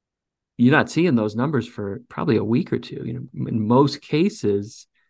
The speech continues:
you know, we'll be closing out October in mid-November.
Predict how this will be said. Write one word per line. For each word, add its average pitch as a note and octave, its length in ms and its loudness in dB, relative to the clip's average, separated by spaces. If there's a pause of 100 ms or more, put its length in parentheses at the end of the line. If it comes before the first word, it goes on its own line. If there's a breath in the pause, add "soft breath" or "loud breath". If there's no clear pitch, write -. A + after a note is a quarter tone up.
(420)
you A#2+ 100 -2
know, A2 60 0
we'll A#2 120 4
be B2+ 140 4
closing A2 480 0
out G#2 180 -6
October A2+ 640 0
in G#2 200 0
mid-November. G#2+ 1400 -6